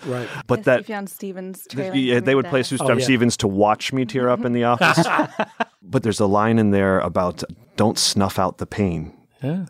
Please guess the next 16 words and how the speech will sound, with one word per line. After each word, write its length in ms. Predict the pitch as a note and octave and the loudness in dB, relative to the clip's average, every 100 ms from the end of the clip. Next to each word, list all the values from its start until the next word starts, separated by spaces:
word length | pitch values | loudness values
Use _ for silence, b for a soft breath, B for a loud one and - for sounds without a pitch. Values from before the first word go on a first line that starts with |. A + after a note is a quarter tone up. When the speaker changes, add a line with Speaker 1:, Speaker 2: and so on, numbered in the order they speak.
| _ | _
Speaker 2:
When 120 | G#2 G#2 | 2 4
you 120 | G2+ | 4
experience 680 | - - A2 A2+ A2 - | 0 0 2 4 2 2
love 320 | G2+ G2 F#2+ F2+ | 2 2 0 -2
or 220 | F2+ F2 | -4 -4
heartbreak 440 | F#2+ G2 - F2+ | -2 -2 -2 -2
or 20 | F#2 | -2
anything, 280 | F2+ F2 | -4 -4
don't 280 | E2+ F#2+ - | 0 0 0
just 240 | - F#2 - | -6 -6 -2
try 180 | F#2+ | -2
to 100 | F2+ | -2
not 320 | E2+ F2 F2+ - | -2 -2 -2 -4
feel 280 | F2+ F2+ F2+ | -6 -4 -2
it 80 | |
anymore. 480 | D#2+ D#2 D#2+ D2 - | -6 -8 -10 -12 -14